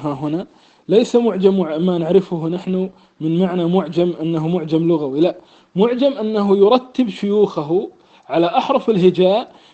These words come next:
ثم يذكر لك أحاديث عن شيوخه، أحاديث هو مستغربها، مثل ما هي طريقة الطبراني في الأوسط،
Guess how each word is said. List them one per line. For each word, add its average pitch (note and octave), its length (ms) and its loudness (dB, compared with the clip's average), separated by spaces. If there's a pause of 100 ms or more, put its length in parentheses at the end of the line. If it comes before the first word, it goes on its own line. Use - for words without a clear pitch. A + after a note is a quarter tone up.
ثم B3 300 2
يذكر A#3+ 340 4
لك C4 240 0
أحاديث G#3+ 520 0
عن F#3+ 140 0
شيوخه، C#3 580 -6 (640)
أحاديث C4 460 2
هو F#3+ 180 6
مستغربها، E3+ 600 2
مثل D#3+ 220 -2
ما D#3+ 180 -4
هي D#3+ 80 0
طريقة E3 360 -4
الطبراني D#3+ 480 -2
في - 80 -8
الأوسط، G3 500 -2